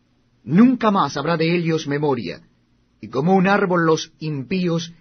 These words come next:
serán quebrantados. A la mujer estéril que no concebía afligió,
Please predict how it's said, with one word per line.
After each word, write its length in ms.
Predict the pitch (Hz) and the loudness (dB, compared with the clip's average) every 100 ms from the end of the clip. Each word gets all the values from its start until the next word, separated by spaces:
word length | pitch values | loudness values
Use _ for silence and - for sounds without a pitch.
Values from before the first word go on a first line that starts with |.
| _ | _
serán 380 | - 151 147 139 | -6 -4 -2 -2
quebrantados. 840 | 131 135 123 117 113 76 - - _ _ _ _ _ _ _ _ _ _ _ _ _ - | -2 -2 -4 -4 -6 -8 -12 -20 _ _ _ _ _ _ _ _ _ _ _ _ _ -8
A 80 | 151 | -2
la 100 | 190 | -2
mujer 280 | 185 214 | 0 2
estéril 720 | 196 - 202 196 170 160 - _ | 2 2 2 2 0 -4 -8 _
que 140 | 151 | -4
no 160 | 160 208 | 0 0
concebía 800 | 214 180 160 147 180 170 156 - _ | 0 -2 -2 -4 -2 0 -2 -4 _
afligió, 580 | 143 143 135 113 110 92 | -8 -6 -8 -8 -6 -8